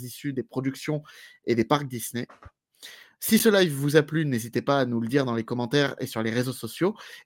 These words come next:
Et surtout, <clears throat> pardon, et surtout à le partager et à vous abonner, c'est très important. On vous retrouve très vite pour un nouveau live. D'ici là, portez-vous bien et à très bientôt. Ah, euh, je crois qu'il faut aussi, euh,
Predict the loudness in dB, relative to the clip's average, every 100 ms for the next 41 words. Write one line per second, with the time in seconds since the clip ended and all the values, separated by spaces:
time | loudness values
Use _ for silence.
0 | _ -8 -6 0 0 2 0 0 4 4
1 | 6 0 2 2 2 -2 -4 2 4 4
2 | 4 4 4 4 2 2 0 0 2 4
3 | 4 2 0 -2 -10 -6 -6 -6 -12 -8
4 | -8 -8 _ _ _ _ _ _ -20 -20
5 | -20 -20 _ 6 8 6 4 2 -2 -2
6 | 2 4 2 -4 0 2 2 4 4 2
7 | 0 -8 -6 -4 -2 2 2 0 _ -2
8 | 0 0 -2 -2 -2 -2 -6 _ 4 4
9 | 2 -6 -10 -6 -4 -4 -6 _ -20 _
10 | 6 6 6 -2 2 2 2 2 0 0
11 | -4 -6 -2 -2 -2 -6 -2 0 0 -2
12 | -2 0 0 -2 -6 -6